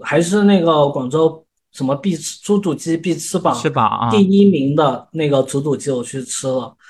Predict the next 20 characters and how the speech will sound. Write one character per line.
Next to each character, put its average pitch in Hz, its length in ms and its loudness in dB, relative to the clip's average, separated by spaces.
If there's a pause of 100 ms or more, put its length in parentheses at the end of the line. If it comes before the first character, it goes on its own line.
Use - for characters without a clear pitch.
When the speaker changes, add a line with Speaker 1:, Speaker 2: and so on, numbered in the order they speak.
(180)
Speaker 2:
嗯。 120 100 0
Speaker 1:
然 139 100 2
后 143 120 0
它 147 220 -12
就 151 160 4
非 165 500 2
常 135 220 -4
的 127 120 -2
难 120 260 -6
吃， 135 240 -8
猪 143 220 -6
肚 131 160 -8
非 135 280 -2
常 127 240 -6
的 123 120 -4
小， 117 260 -8
而 131 100 -6
且 143 140 -2
很 110 520 -12
贵， 135 280 -4